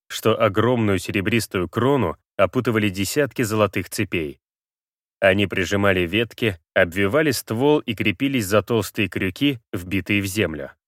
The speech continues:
Земля рядом была тверда, как камень. Тонкий слой мха лишь местами прикрывал серую поверхность скалы. Вокруг было пусто, поляна больше походила на поле.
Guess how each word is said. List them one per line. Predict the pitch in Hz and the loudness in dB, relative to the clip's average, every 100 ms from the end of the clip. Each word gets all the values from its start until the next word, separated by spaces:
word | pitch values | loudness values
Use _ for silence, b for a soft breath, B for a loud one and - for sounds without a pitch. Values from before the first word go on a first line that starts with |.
| _ _ _ | _ _ _
Земля | 95 85 98 95 95 | -6 -2 0 4 4
рядом | 110 117 104 92 | 4 2 0 2
была | 95 98 | 4 2
тверда, | 98 101 95 98 | 2 -2 2 2
как | - 104 - | 4 0 0
камень. | - 113 87 76 69 - _ _ _ _ | 0 2 2 -6 -14 -20 _ _ _ _
Тонкий | - 156 147 131 | -2 0 0 -2
слой | - 123 | 0 2
мха | 107 - 143 | 2 2 4
лишь | 131 113 | 4 2
местами | 110 104 - - 135 117 | -2 -2 -4 -2 0 0
прикрывал | 95 101 - 101 98 123 113 | -2 -4 0 0 4 4 4
серую | - - 123 110 98 | 0 -2 2 2 2
поверхность | 98 90 92 - 92 - | 2 2 0 -2 -6 -4
скалы. | - 104 87 69 _ _ _ _ _ _ _ _ _ - | 0 2 0 -6 _ _ _ _ _ _ _ _ _ -4
Вокруг | 98 107 175 160 | 0 2 2 2
было | 180 180 | 4 2
пусто, | - 123 113 - 123 113 - _ _ _ - | 2 -2 -2 -2 -2 -2 -6 _ _ _ 2
поляна | 95 95 110 104 | 4 6 4 2
больше | 95 110 98 92 | 0 -2 -2 -6
походила | 95 104 95 104 104 | -2 -2 0 0 2
на | 113 | 0
поле. | - 120 87 69 | 0 -2 -2 -4